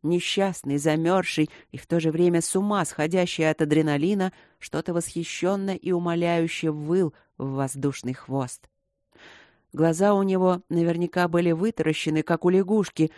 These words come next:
на которую наступили, но он всё сильнее вцеплялся в стихийного змея, потому что, отцепись он, и от скорости, с которой нёсся дух, его бы размазало по земле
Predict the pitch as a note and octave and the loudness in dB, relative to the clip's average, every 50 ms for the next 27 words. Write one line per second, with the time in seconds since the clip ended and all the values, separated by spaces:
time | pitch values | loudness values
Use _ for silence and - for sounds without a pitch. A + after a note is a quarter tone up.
0 | - - - D#3 - E3 D#3+ D#3+ - F3 F3 F3 E3+ E3 F3 E3+ - - - F3 | -14 -8 -6 -2 0 0 0 2 2 2 4 4 2 2 0 -2 -2 -4 -6 -6
1 | E3 - G#3 G#3+ G#3 F#3+ E3+ D#3+ - - _ - - F3 F3+ F#3+ F#3+ F3+ - F#3 | -4 0 0 2 4 4 2 0 -2 -12 _ -6 -2 0 2 2 0 0 0 -2
2 | F#3 - - G3 F#3+ F#3+ G3 F#3+ F3 D#3 D#3 - - - D3+ - E3 E3+ E3+ F3 | -2 0 0 0 0 0 0 2 2 0 0 -2 -4 -6 -4 -2 0 0 0 0
3 | F3 - E3 D3+ - - - F3 - - F#3+ F#3 F3 E3+ E3 D#3+ D#3+ D3+ D3+ D#3+ | 0 -4 -6 -6 -8 -8 -8 -8 -6 -2 -2 0 0 0 0 0 0 -2 0 2
4 | E3 F3+ G3+ G3+ F3+ D3+ D3+ - - - - - D#3+ - F#3 F#3 F#3+ G3 G3 - | 2 4 4 4 2 0 0 -4 -12 -12 -6 -6 -4 0 0 0 2 2 0 -2
5 | - - F#3+ F#3+ F#3 - - E3+ E3 - - - F#3 F3 - - A3 A#3+ B3 - | -2 -2 -2 -2 -2 -2 -4 -4 -4 -2 -2 0 0 0 0 0 -2 -2 -2 -2
6 | - - E3 D#3 D3+ D3 _ _ _ _ _ _ - E3 D#3 D3 - - - - | 0 0 2 2 0 -2 _ _ _ _ _ _ -2 0 0 0 -4 -6 -4 2
7 | - G#3+ A#3 G#3+ F#3 D#3 - - - D#3 - - E3+ E3+ - F#3+ F3+ F3+ F3+ F#3 | 4 4 4 4 0 -2 -2 -2 -4 -4 -2 0 -2 2 4 4 4 6 6 4
8 | F#3+ G3 G3 F3+ - - - F#3 F3+ F3 E3+ G3+ G#3 G3 - - _ _ _ _ | 6 4 4 4 2 0 0 0 0 2 2 2 2 2 -2 -10 _ _ _ _
9 | _ - - F#3 F#3 G3+ G3+ F#3 G3 G3 G3 F#3+ F3+ F#3 F#3+ G3 G3+ G3+ F#3 D#3+ | _ -6 -4 -4 -2 -2 0 2 4 4 4 4 2 0 0 2 2 2 2 2
10 | F3+ F3 F3 F3 - F#3 F3 E3 E3+ F3 F3 F3 F3 F#3+ G3 F#3+ D#3 | 2 2 2 2 2 0 0 2 2 2 2 2 2 2 2 0 -2